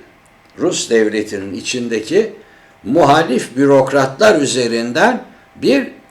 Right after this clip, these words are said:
istihbarat ağı oluşturdu. Açık istihbarat. Yani kapalı değil. Bir açık istihbarat o-, ağı oluşturdu. Yani esasında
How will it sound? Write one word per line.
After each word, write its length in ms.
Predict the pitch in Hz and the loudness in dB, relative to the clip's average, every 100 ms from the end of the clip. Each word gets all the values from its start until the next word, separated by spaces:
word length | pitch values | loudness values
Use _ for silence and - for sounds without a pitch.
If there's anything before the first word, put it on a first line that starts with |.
| _ | _
istihbarat 920 | 156 160 - 190 - 202 226 170 - | -4 -4 -4 -6 2 4 6 6 6
ağı 280 | - 143 107 | 6 6 4
oluşturdu. 680 | 82 73 - - 69 - - | 2 -6 -12 -12 -14 -14 -6
Açık 360 | - 139 - - | -2 0 0 -2
istihbarat. 920 | 113 - 90 - 80 65 58 - - - _ _ _ | -6 -6 -8 -6 -6 -6 -10 -16 -20 -20 _ _ _
Yani 360 | 107 104 95 80 | 0 2 0 0
kapalı 520 | 113 - 123 120 117 | 0 4 2 2 0
değil. 240 | 117 - - - - _ | -4 -6 -10 -20 -20 _
Bir 260 | 160 226 170 | 2 4 4
açık 320 | 170 233 - | 2 -2 -4
istihbarat 840 | 143 - 175 139 151 170 226 180 135 | -4 -4 -4 -2 2 4 4 2 2
o-, 180 | 120 - | -2 2
ağı 280 | 113 107 | 4 4
oluşturdu. 600 | 95 87 85 - 90 85 | 2 -2 -6 -6 -6 -4
Yani 520 | 107 143 151 151 120 - - - - - - _ _ 107 107 | 0 2 4 2 0 -4 -16 -20 -20 -20 -20 _ _ -16 -2
esasında 1000 | 139 139 151 147 160 156 151 147 135 | 0 2 4 2 2 0 0 2 2